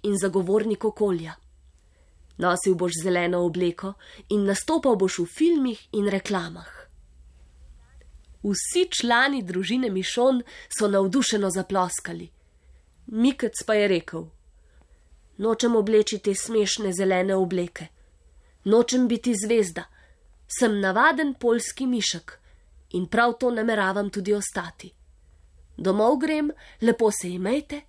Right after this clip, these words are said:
in na svidenje." Gospod Mišon ga je zadržal. "Počakaj, ljubi nečak. Si pomislil, kako uspešen boš? Živel boš v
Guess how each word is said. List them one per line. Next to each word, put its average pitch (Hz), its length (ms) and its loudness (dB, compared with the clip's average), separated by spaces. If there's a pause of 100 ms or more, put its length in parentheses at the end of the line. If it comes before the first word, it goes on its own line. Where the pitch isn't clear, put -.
(220)
in 220 240 -4
na 320 80 -2 (120)
svidenje." 208 480 -2 (1600)
Gospod 196 480 0
Mišon 185 420 0
ga 180 100 0
je 180 100 0
zadržal. 180 580 -4 (1160)
"Počakaj, 262 580 2
ljubi 202 280 4
nečak. 196 580 -6 (960)
Si 202 80 -2
pomislil, 247 540 0
kako 240 260 0
uspešen 240 640 2
boš? 240 340 -6 (1000)
Živel 262 400 4
boš 247 360 2 (260)
v 233 120 6